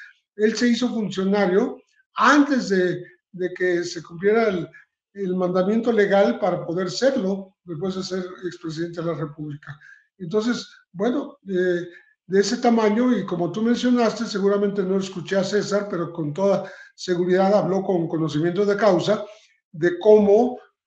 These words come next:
la esposa de Zedillo, Nilda Patricia, pues, eh, fue señalada, eh, como hija, como de una familia, este, de, de personas, eh, de políticos,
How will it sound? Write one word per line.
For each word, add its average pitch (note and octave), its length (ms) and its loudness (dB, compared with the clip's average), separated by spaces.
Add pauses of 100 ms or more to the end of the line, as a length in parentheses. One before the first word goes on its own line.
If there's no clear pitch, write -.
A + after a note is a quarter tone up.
la F3 360 0
esposa G3 680 0
de F3+ 380 -2
Zedillo, F#3+ 500 -2
Nilda D#3+ 300 -2
Patricia, G3+ 680 -4 (560)
pues, F#3 240 -4
eh, F3 420 0
fue A3 120 -8
señalada, A#3+ 580 -2
eh, A3 80 -4
como G#3 260 -2
hija, B3 440 2
como E3+ 300 -8
de D#3+ 100 -4
una A3 240 -2
familia, A#3+ 640 0 (760)
este, E3+ 760 -6
de, D#3+ 500 -4 (640)
de E3+ 120 -4
personas, A3 720 2
eh, F#3 60 -6
de D#3+ 500 -4
políticos, G3 960 -4